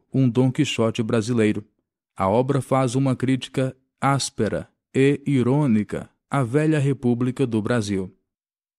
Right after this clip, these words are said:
E assim rompeu-se o nacionalismo da época, usado para disfarçar a hipocrisia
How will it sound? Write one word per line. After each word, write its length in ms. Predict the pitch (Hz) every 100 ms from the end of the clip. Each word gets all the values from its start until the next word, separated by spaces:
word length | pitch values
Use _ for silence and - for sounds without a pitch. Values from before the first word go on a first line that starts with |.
| _ _ _ _ _ _ _
E 80 | 196
assim 320 | 185 - 202
rompeu-se 580 | 214 170 110 147 156 -
o 100 | 131
nacionalismo 760 | 107 113 123 117 95 107 101 107
da 160 | 107
época, 520 | 90 85 - - 58 - _
usado 400 | 156 123 165 147
para 240 | 139 131 104
disfarçar 800 | 123 - 113 92 - 107 113 -
a 160 | 95 95
hipocrisia 920 | 113 107 101 92 80 90 101 71